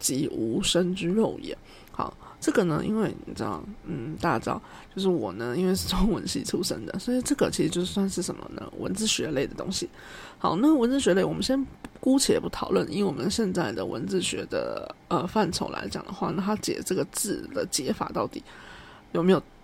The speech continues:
对，还是有没有错？好，我们先不讨论这个东西哦。好，但是呢，其实哦，他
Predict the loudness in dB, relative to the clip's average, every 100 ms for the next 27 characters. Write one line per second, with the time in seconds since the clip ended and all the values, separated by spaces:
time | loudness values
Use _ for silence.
0 | 4 4 4 -4 -4 -2 -4 -4 6 6
1 | 6 -4 -8 -4 -4 -6 -10 -4 0 2
2 | 2 -2 -6 -6 -6 -4 -4 -2 -4 -6
3 | -12 -16 -16 -10 -10 -10 0 6 8 8
4 | 6 4 2 2 2 2 2 2 -2 -4
5 | -14 -20 -20 -20 -20 -20 -20 -20 -20 -20
6 | -12 2 4